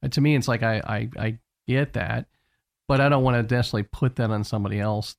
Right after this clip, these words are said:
you know, but that's my choice. And I think that's what you're saying is an, an admirable choice as the servant leader. The forward-looking comment, I thought,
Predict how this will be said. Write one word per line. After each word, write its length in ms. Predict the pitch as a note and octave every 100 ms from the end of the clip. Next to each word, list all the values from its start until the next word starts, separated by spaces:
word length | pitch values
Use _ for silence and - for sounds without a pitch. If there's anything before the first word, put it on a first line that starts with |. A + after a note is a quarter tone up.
| -
you 120 | G#2+
know, 200 | G2 G2 _ _ -
but 120 | A2
that's 220 | A#2 -
my 180 | G#2+ G#2+
choice. 420 | A2 - - -
And 80 | A2
I 60 | G#2
think 160 | G#2+
that's 220 | G#2+ G#2
what 80 | -
you're 120 | G#2+
saying 360 | G2+ A2 G#2 G#2
is 120 | G2
an, 140 | G#2+ G2
an 140 | G2+ -
admirable 640 | A2 G#2 G#2 A2 G#2+ A2
choice 400 | G#2 - A#2 -
as 140 | - -
the 100 | -
servant 320 | - - -
leader. 300 | - - A2+ _ _ _ _ _ _ _
The 220 | - E3 D3+
forward-looking 760 | - G#3 A3+ A3+ E3+ - B2+
comment, 440 | - B2+ A#2+ G#2+ A2+
I 60 |
thought, 360 | A2 G2+ G2+